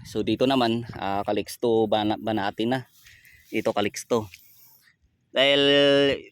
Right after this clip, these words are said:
ma-, ma-, talaga sa una pa lang, mga farmers, ma-, mapapansin na natin yung kaibahan. Dahil yung kaliksto, ah, yung bulaklak niya, tatlo-tatlo o apat-apat. <coughs> Yung sa banati, solo lang po talaga yun, mga farmers.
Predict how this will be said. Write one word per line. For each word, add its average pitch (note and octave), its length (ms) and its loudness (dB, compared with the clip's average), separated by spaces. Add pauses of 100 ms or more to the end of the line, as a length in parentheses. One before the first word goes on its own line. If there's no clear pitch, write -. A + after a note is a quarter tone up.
(280)
ma-, C#3 480 2
ma-, C3+ 320 2
talaga C3+ 320 2
sa C3+ 160 0
una C3 160 2
pa B2+ 80 0
lang, C3 160 2
mga B2+ 160 4
farmers, A#2+ 320 0
ma-, A#2+ 160 2 (200)
mapapansin A#2 920 0
na A#2 80 0
natin A#2 320 -2
yung A2 80 -4
kaibahan. A#2 720 -2
Dahil B2 320 2 (120)
yung A#2+ 200 0
kaliksto, A2+ 640 -2 (1200)
ah, A2 640 2
yung A#2+ 400 2
bulaklak B2 440 0
niya, A2 440 -2
tatlo-tatlo A#2+ 560 -2
o A2 220 2 (300)
apat-apat. G#2+ 680 -2 (680)
<coughs> - 640 -4
Yung B2+ 120 2
sa C3+ 160 0
banati, C#3 480 2
solo B2 320 4
lang C3 80 2
po A#2+ 160 -2
talaga B2 320 4
yun, C3 80 2
mga B2 240 4
farmers. C3 400 2